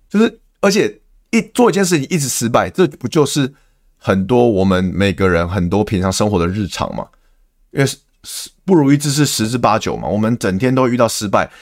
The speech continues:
那我今天花钱来看即兴表演，我还要看到你在台上一直失败，这不一定是我想看的。我就觉得说，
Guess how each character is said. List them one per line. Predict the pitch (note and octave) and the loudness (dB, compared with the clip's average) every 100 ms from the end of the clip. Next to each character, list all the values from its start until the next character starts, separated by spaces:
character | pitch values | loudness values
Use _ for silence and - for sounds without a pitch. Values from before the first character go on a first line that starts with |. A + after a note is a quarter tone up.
| - | -16
那 | - E3+ | 0 2
我 | A#2 | 2
今 | - D3 | 2 2
天 | D3 | 2
花 | D3 C#3 C#3+ | 2 0 0
钱 | - F#2+ G2+ | -2 -4 -2
来 | E2+ | -4
看 | G2 C3+ | 0 -2
即 | G#2+ | -2
兴 | A#2+ | -4
表 | G#2+ G2+ | 2 2
演， | F#2 | 2
我 | F#2 | 0
还 | |
要 | B2 | 0
看 | C#3+ D3 | 2 -2
到 | C3 | -2
你 | G#2+ | -2
在 | A2+ | 0
台 | A2+ | 0
上 | A2+ | 0
一 | A#2+ | -2
直 | G#2 | -6
失 | - G#2 | -6 -2
败， | A2+ E2 _ _ | 0 -2 _ _
这 | - | -4
不 | A3 A3+ | -2 0
一 | G3 | 2
定 | G3+ | 4
是 | D#3+ | 2
我 | D3 | 0
想 | - C#3+ | 0 -4
看 | - G#2 | -4 -2
的。 | D2+ | -2
我 | C3 | -2
就 | E3+ D3+ | 0 0
觉 | |
得 | |
说， | E3 | 0